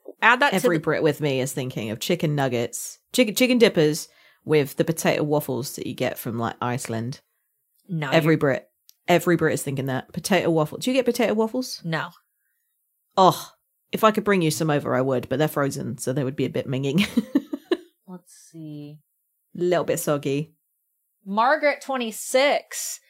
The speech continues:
Speaker 1: said shrimp and grits. That's another one. You can eat your grits sweet, um, but you can also eat your grits savory.
Speaker 2: That's,
Speaker 1: And
Speaker 2: that's
Speaker 1: shrimp
Speaker 2: just prawns with extra sand, isn't it?
Speaker 1: Shrimp and grits, yeah, it does have kinda, like, a sandy,
Speaker 2: <laughs>
Speaker 1: it's, it's almost like a shrimp and rice.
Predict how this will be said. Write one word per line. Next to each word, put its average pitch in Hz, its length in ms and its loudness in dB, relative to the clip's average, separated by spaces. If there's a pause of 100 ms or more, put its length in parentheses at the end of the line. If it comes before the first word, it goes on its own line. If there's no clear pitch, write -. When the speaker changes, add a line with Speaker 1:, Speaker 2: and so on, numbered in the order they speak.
(160)
Speaker 1:
said 220 320 4
shrimp 262 420 4
and 285 200 0
grits. - 580 2
That's 254 240 4
another 302 320 4
one. 208 200 0
You 202 120 -2
can 247 160 -4
eat 269 120 -6
your 240 100 -4
grits - 520 2 (120)
sweet, - 760 -2 (580)
um, 220 380 8
but 247 180 4
you 240 60 -4
can 254 140 4
also 262 400 4
eat 247 180 -2
your 226 160 0
grits 220 420 2
savory. 226 760 4 (100)
Speaker 2:
That's, - 240 -12
Speaker 1:
And 220 120 6
Speaker 2:
that's 202 100 0
Speaker 1:
shrimp 302 180 4
Speaker 2:
just - 180 0
prawns 208 400 2
with 175 140 0
extra 151 320 -2
sand, 156 400 -4
isn't 143 180 -4
it? - 220 -8
Speaker 1:
Shrimp 277 320 0
and 285 100 -2
grits, - 320 4
yeah, 254 140 2
it 254 180 6
does 262 200 6
have 247 180 0
kinda, 214 300 2
like, 202 200 2
a 196 60 -6
sandy, 190 460 0
Speaker 2:
<laughs> - 20 6
Speaker 1:
it's, 240 480 2
it's 311 180 4
almost 349 260 4
like 285 140 4
a 247 80 4
shrimp 208 300 2
and 196 160 2
rice. 165 420 0